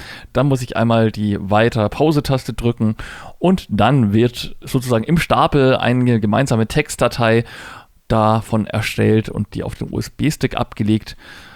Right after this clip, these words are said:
Allerdings nicht nur eine Textdatei, sondern das Ganze gibt's dann auch noch als M P drei Datei, auch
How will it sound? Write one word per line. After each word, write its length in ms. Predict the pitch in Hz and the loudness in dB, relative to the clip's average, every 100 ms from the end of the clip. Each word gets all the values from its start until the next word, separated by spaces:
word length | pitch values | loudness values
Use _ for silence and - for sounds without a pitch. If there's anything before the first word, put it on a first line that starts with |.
| - | -20
Allerdings 440 | - 104 104 107 - | -2 0 2 0 0
nicht 240 | 139 - | -2 0
nur 180 | 110 - | -2 0
eine 220 | 113 110 | 0 0
Textdatei, 800 | - 208 - 190 180 139 127 123 | 0 -2 0 -2 0 2 2 2
sondern 600 | - 113 113 113 110 110 - | 0 0 2 2 2 0 -4
das 180 | - 98 | -8 -6
Ganze 240 | - 98 110 | -4 -6 -4
gibt's 260 | 101 - | -6 -6
dann 120 | - 101 | -4 -4
auch 200 | - - | -4 -4
noch 180 | 104 | -4
als 200 | - 123 | -2 -2
M 180 | - 117 | 0 0
P 120 | 113 | 2
drei 240 | - 127 165 | 2 2 4
Datei, 580 | 147 147 135 139 135 - | 2 2 4 4 2 0
auch 300 | 117 - | 0 -2